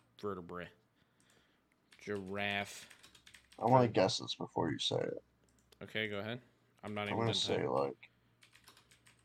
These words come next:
Speaker 2: giraffe, bro.
Speaker 1: Oh, there
Speaker 2: I
Speaker 1: you
Speaker 2: wanna
Speaker 1: go.
Speaker 2: say, like, eight feet.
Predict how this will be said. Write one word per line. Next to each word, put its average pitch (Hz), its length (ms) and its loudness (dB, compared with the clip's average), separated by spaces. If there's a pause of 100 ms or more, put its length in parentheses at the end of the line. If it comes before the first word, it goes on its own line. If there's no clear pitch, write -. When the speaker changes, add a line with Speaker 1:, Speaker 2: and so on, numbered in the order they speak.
(2500)
Speaker 2:
giraffe, 104 560 -4
bro. 139 340 4
Speaker 1:
Oh, 127 200 -10
there - 120 -10
Speaker 2:
I 117 40 2
Speaker 1:
you 117 60 6
Speaker 2:
wanna 123 200 6
Speaker 1:
go. 127 40 0
Speaker 2:
say, - 560 0 (140)
like, - 420 -6 (2500)
eight 98 300 2
feet. 71 380 0